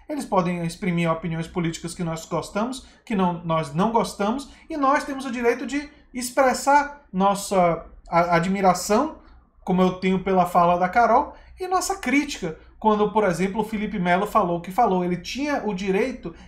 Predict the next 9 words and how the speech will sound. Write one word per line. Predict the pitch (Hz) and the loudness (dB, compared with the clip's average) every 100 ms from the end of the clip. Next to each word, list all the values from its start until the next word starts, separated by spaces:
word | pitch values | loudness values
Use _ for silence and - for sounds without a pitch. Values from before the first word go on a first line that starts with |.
| - | -4
e | 190 | 0
a | |
liberdade | 214 190 190 170 190 190 185 | 0 0 0 2 4 4 0
de | |
expressão, | 180 180 165 - 190 208 202 - - | -6 -4 -4 -4 -4 -4 -6 -14 -4
Felipe | 190 185 190 | -4 -2 -4
Melo, | 156 175 208 202 175 | -2 0 2 0 0
Lucas | 170 185 202 175 147 | 0 -2 -2 -4 -2
Moura, | 165 202 208 170 | 2 4 4 2